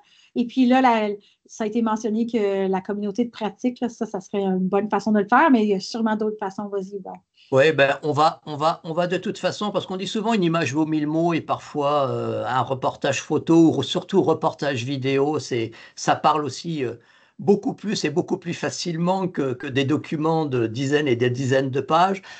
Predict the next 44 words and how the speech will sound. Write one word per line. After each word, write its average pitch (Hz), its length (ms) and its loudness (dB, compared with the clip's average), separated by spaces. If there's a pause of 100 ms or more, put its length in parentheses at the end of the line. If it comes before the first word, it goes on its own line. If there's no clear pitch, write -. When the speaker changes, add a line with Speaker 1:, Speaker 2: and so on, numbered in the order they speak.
(100)
Speaker 2:
Alors 151 180 4
effectivement, 190 480 0
on - 40 -2
va 190 100 2
partager 190 460 0
des 170 80 0
ressources 165 400 -4
dans 156 100 -2
les 151 140 -6
communautés 143 420 -4
de 135 60 -8
pratique, - 500 -4
on 160 60 -2
va 139 100 2
partager 151 400 -4
des 147 100 -2
ressources 143 380 -4
sous 151 100 -6
forme 143 240 -6
de 131 60 0
ressources 127 380 -4
éducatives 127 520 -4
libres 143 360 -2 (260)
qu'on 135 140 -2
déposera 139 840 2
dans 123 140 -4
la 123 120 0
bibliothèque 131 540 0
libre 147 180 -4
du 127 100 -4
campus 135 340 -4
Ontario 139 540 0
et 175 120 4
d'ailleurs 147 400 4
en 131 100 2
tant 135 200 -6
que 120 60 -16
telle. 196 320 -2 (360)
Et 151 80 2
on 151 80 6
va 151 140 4
certainement, 190 580 2
mais 170 80 0
alors 131 240 -4